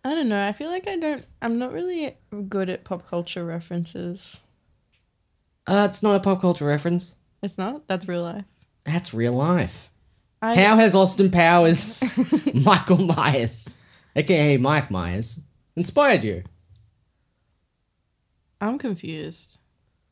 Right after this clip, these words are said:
Speaker 1: Are they the same person?
Speaker 2: Yes.
Speaker 1: Like the same actor?
Speaker 2: They're famously the same person. Mike Myers is not allowed on the set of S N L anymore because he would put on a mask,
Speaker 1: <laughs>
Speaker 2: walk around the set and, and try and stab people.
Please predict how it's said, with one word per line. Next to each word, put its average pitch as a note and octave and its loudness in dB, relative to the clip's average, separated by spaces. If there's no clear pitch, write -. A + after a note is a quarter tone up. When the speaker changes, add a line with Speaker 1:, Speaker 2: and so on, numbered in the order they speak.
Speaker 1:
Are G#3+ -2
they C4 -2
the A3+ -8
same F#3+ -2
person? A3 -8
Speaker 2:
Yes. F#2+ -4
Speaker 1:
Like F#3 -4
the F3+ -8
same E3+ -6
actor? F#3+ -12
Speaker 2:
They're A#2 0
famously B2+ 0
the G2+ -2
same G#2 -2
person. E2+ -8
Mike C3+ 0
Myers A2 0
is E2+ -14
not B2 -2
allowed A#2+ 4
on A2+ 2
the G#2 0
set A2 -2
of G2+ -6
S G#2 -6
N G2+ -4
L G2 -2
anymore F2+ -2
because A2 -6
he A2+ -4
would G2 -4
put B2+ 0
on B2 2
a A#2 4
mask, G2 -2
Speaker 1:
<laughs> - -18
Speaker 2:
walk C3+ 2
around B2+ 2
the B2 4
set G#2+ -2
and, G#2 -8
and B2 -10
try C#3 2
and F3+ 4
stab C#3+ 0
people. - -6